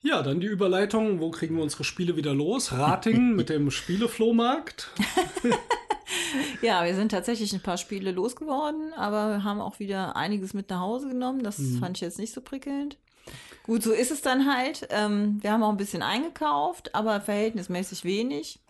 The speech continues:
Speaker 1: Mhm.
Speaker 3: äh, sodass wir unterm Strich noch ein Plus raus hatten. Das finde ich ganz gut.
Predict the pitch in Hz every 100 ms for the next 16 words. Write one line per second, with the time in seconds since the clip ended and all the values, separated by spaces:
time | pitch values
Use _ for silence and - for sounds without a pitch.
0 | - 123 123 131 - _ _ - 202 196
1 | 190 196 - 196 185 196 185 180 165 -
2 | - - 190 185 190 165 165 - 151 -
3 | 135 127 135 131 - 117 139 143 127 -
4 | 139 135 - 127 - - -